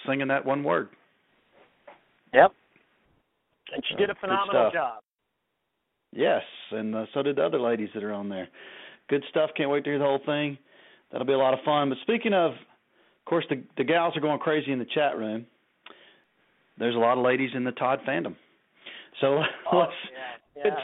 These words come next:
Speaker 2: Well, they're
Speaker 1: segue
Speaker 2: gonna love
Speaker 1: for
Speaker 2: this song, man. It's great.
Speaker 1: Yeah,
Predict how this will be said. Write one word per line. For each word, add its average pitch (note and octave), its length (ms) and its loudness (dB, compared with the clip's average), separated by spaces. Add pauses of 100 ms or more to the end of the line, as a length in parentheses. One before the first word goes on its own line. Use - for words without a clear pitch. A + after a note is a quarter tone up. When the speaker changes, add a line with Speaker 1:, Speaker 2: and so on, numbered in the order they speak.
Speaker 2:
Well, G3 100 2
they're F3 60 2
Speaker 1:
segue D#3+ 300 4
Speaker 2:
gonna F#3+ 140 0
love D#3+ 120 6
Speaker 1:
for D3 180 4
Speaker 2:
this C#3 80 -6
song, F3+ 280 -4
man. D#3 220 -12
It's D3+ 100 -20 (140)
great. D#3+ 220 -14 (460)
Speaker 1:
Yeah, D3+ 300 2